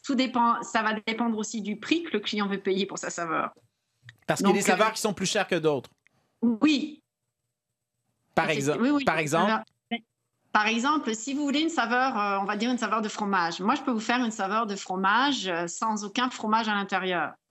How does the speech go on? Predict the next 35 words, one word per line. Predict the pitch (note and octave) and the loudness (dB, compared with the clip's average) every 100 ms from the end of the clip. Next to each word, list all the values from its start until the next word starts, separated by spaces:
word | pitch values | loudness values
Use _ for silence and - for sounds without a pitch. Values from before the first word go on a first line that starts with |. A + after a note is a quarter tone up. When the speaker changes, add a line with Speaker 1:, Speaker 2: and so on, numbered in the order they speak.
| _ _ - | _ _ -6
Speaker 1:
Mais | F3+ | -4
si | - C#4 | -4 -2
un | C4+ C4 | -2 0
client | A#3+ B3+ | 0 0
qui | C4+ G3+ | 0 -2
veut, | G3+ G#3 - - | -2 -2 -6 -6
qui | G#3 | -2
est | G3 | -2
prêt | - B3 | 0 0
à | A#3 | 0
payer | A3 G3 A3+ B3+ B3+ B3+ - | 0 0 0 0 0 -2 -2
le | F3+ F#3 | -2 -2
prix, | F#3 - D4+ | -2 -2 -2
je | A3 | 0
vais | G3 | 0
rajouter | G3 G3 G3+ - B3+ D4+ D4+ - - - | 0 0 -4 -2 -2 -2 -6 -20 -16 -8
du, | F3+ G3 F#3+ | -2 -2 -2
de | F3 G3 | -2 2
la | G3 | 2
vraie | F#3+ G3 A#3+ | 2 0 0
poudre | A#3 - B3+ | -2 -2 -2
de | G3+ | 0
fromage, | G#3+ - G3 G3+ D#4 | -4 -2 0 2 2
si | - G3+ | -2 -6
on | F3+ F3 F3 | -4 -4 -4
s'en | F3 | -4
va | F3+ | -4
sur | F#3 - | -6 -6
les | E3+ | -6
chips, | E3+ G3+ | -6 -6
donc | F#3 D#3+ | -6 -8
c'est | - | -6
en | D#3+ | -8
poudre. | D#3+ A#3+ C4+ B3 - - - - | -4 0 2 0 -6 -18 -18 -18
Je, | - | -8